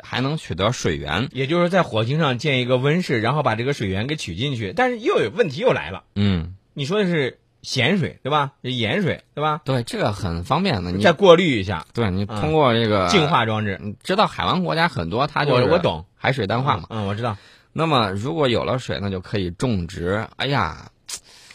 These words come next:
Speaker 1: 将来我也真想在火星上开片儿自己的菜地。
Speaker 2: 那人家要想偷菜可是不容易啊。
Speaker 1: 嗯。
Speaker 2: 啊？
Speaker 1: 确实挺，你想，
Speaker 2: 太远了。
Speaker 1: 你想偷我的菜，那就很难的。
Speaker 2: <laughs>
Speaker 1: 两年之后你才能跑上去。
Speaker 2: 但是有一个问题啊，啊，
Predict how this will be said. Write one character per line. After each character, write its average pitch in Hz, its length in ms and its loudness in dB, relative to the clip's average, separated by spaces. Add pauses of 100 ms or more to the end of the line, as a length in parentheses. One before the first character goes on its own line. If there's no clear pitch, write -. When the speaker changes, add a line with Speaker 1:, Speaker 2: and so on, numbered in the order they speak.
(160)
Speaker 1:
将 117 200 2
来 113 100 6
我 113 160 6
也 92 80 6
真 120 220 4
想 110 180 2
在 104 140 2
火 98 180 -4
星 107 180 0
上 107 140 2
开 104 220 -2
片 131 140 4
儿 92 140 2
自 - 220 -4
己 85 120 -2
的 92 520 2 (140)
菜 - 240 -2
地。 120 240 -2 (880)
Speaker 2:
那 147 120 0 (600)
人 113 200 0
家 165 120 2
要 156 180 4
想 87 220 -2
偷 147 180 0
菜 127 220 2
可 98 100 -2
是 92 80 -2
不 131 80 -4
容 95 220 -2
易 170 120 -2
啊。 78 280 -6
Speaker 1:
嗯。 107 520 4
Speaker 2:
啊？ 110 300 -4 (400)
Speaker 1:
确 127 200 -2
实 98 220 -4
挺， 92 240 -6
你 92 100 -4 (340)
想， 90 60 -6
Speaker 2:
太 202 100 4
远 147 220 8
了。 113 120 4
Speaker 1:
你 120 80 6
想 104 160 2
偷 156 120 0
我 135 140 6
的 98 60 4
菜， - 180 0
那 131 80 2
就 135 100 2
很 104 240 -2
难 85 200 -6
的。 165 120 2 (340)
Speaker 2:
<laughs> - 340 -2
Speaker 1:
两 120 240 8
年 131 180 4
之 180 140 2
后 170 100 4
你 127 100 2
才 113 140 2
能 131 100 0
跑 - 240 -2
上 104 120 0
去。 120 80 2
Speaker 2:
但 175 120 6
是 156 120 2
有 120 120 6
一 110 140 2
个 160 140 8
问 175 220 4
题 98 200 -2
啊， 101 100 0
啊， 95 260 -4